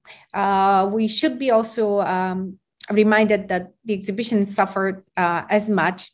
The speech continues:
through the two years of the pandemic as we did, um, almost as a living being, um, waving, uh, going through the waves. When, when we opened in Lausanne in,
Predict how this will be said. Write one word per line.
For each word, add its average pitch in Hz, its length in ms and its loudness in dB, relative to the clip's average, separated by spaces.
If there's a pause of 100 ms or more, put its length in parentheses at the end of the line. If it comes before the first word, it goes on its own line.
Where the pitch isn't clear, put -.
through 196 200 -6
the 185 120 -4
two 190 200 -2
years 185 480 0
of 180 320 -4
the 185 60 -4
pandemic 175 580 -2
as 190 200 -4
we 196 160 0
did, 175 380 -2 (540)
um, 180 480 -4
almost 214 360 -2
as 202 180 -2
a 196 40 0
living 208 420 0
being, 185 520 0
um, 170 720 -6
waving, 208 640 0
uh, 180 300 -2
going 202 340 -2
through 220 160 -4
the 214 120 -2
waves. 175 540 0
When, 175 340 -8
when 185 180 -2
we 202 180 2
opened 196 340 -2
in 175 300 -8
Lausanne 185 640 -2 (300)
in, 175 320 -6